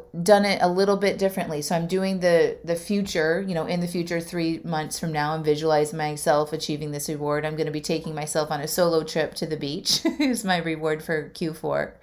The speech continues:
or Q one. But now I'm adding another layer to it.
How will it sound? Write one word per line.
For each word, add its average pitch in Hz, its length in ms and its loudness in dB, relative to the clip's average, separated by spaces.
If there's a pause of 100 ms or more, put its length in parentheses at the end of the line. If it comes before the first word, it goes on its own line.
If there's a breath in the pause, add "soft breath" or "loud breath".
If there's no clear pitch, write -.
or 175 80 0
Q 175 240 2
one. 156 380 -4 (920 loud breath)
But 214 200 6
now 247 280 8
I'm 285 120 6
adding 220 360 6
another 180 400 2
layer 151 320 2
to 143 240 -4
it. - 260 -8